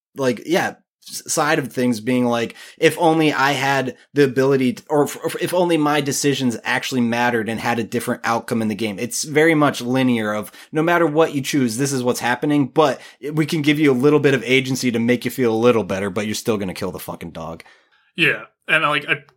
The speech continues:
Speaker 2: I, I see your point with that, and that's, like, um, I still like the first Last of Us game, but it's a very valid criticism of it,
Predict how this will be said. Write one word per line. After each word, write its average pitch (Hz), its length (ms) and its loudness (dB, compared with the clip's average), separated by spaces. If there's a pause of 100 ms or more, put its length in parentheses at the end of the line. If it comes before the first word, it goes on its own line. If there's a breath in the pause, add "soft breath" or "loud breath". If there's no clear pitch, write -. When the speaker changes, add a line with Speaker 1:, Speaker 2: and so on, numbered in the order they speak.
(460)
Speaker 2:
I, 143 160 -4 (180)
I 160 120 2
see 208 160 2
your 202 120 6
point 180 220 -2
with 139 80 -2
that, 131 160 0
and 131 160 -4
that's, 127 380 -12
like, 135 240 -6 (540 soft breath)
um, 123 280 -6
I 131 80 0
still 160 240 4
like 151 180 2
the 143 120 -2
first 139 260 -2
Last 127 240 -4
of 135 40 -8
Us 120 80 -10
game, 131 160 -6
but 131 120 -4
it's 131 160 -6
a 147 40 -10
very 131 280 -2
valid 135 340 2
criticism 127 520 0
of 123 200 -6
it, 117 180 -14